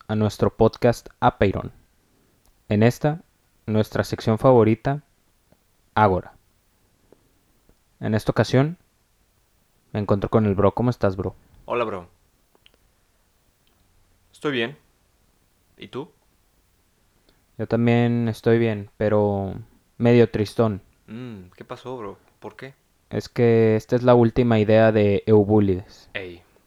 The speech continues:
Speaker 1: Se nos fue bastante rápido.
Speaker 2: Ey, duró aproximadamente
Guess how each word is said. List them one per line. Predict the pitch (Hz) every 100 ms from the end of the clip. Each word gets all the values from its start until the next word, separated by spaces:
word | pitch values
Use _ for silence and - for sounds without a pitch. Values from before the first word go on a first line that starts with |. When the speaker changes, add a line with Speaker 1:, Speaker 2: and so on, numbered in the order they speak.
| _
Speaker 1:
Se | - 110
nos | 107 -
fue | 113 113 113
bastante | 113 - 113 117
rápido. | 104 101 - - _ _ _ _ _ _ _
Speaker 2:
Ey, | 117 95 - _ _ _
duró | - 110 113
aproximadamente | 117 123 120 113 113 117 117 113 117 113 110 104 98 95 92